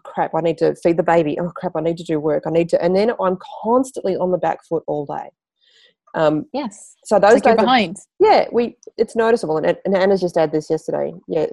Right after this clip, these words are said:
Speaker 1: thought yesterday, thought about this yesterday. I wonder why we crave food that we know doesn't agree with us and we eat it anyway. So that's the same kind of day. It's one, and I,
Speaker 2: Mm-hmm, mm-hmm.
Speaker 1: it's usually happens on the same day where I can't be fucked doing my meditation and all the good things.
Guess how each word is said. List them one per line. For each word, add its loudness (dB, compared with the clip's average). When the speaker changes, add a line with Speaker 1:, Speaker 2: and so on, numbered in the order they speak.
Speaker 1:
thought 2
yesterday, 0
thought 2
about 4
this -4
yesterday. 0
I 2
wonder 0
why 2
we 4
crave 0
food 0
that 2
we 0
know 0
doesn't 0
agree 0
with 0
us -4
and -8
we -4
eat -2
it 0
anyway. -2
So 2
that's 2
the 2
same 2
kind 0
of 0
day. 0
It's -4
one, 2
and 2
I, 6
Speaker 2:
Mm-hmm, -2
mm-hmm. -6
Speaker 1:
it's 0
usually 2
happens 0
on 2
the 0
same 0
day 2
where 0
I -2
can't -6
be -8
fucked -6
doing 0
my -4
meditation -4
and -8
all -8
the -8
good -12
things. -16